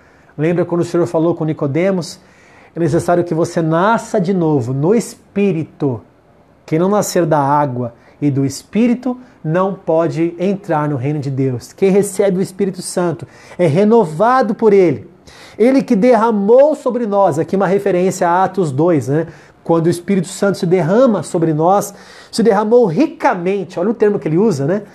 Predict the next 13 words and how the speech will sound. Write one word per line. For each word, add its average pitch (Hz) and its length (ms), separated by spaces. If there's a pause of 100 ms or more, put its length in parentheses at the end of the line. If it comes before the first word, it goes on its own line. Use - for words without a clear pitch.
(280)
Se 240 120
derramou 226 500
ricamente, 202 1200
abundantemente 214 1300
por 160 160
meio 151 180
de 156 80
Jesus, 226 640 (480)
o 226 120
nosso 151 340
Salvador. 123 640 (600)
Que 208 100
bênção! 160 800